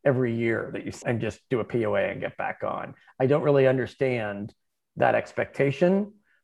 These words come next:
but whether I understand it or not is less important that you understand it as a seller,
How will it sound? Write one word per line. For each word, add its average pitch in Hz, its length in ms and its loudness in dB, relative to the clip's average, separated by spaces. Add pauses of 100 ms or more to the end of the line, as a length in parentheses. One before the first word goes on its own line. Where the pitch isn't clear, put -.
(100)
but 117 380 4
whether 127 240 4
I 139 120 6
understand 127 420 -2
it 117 100 -2
or 120 60 -2
not 113 200 0
is 107 120 -6
less 120 200 0
important 113 380 -6
that 98 100 -8
you 117 280 -2
understand 104 460 -6
it 98 140 -4 (140)
as 98 100 -4
a 101 60 -6
seller, 98 580 0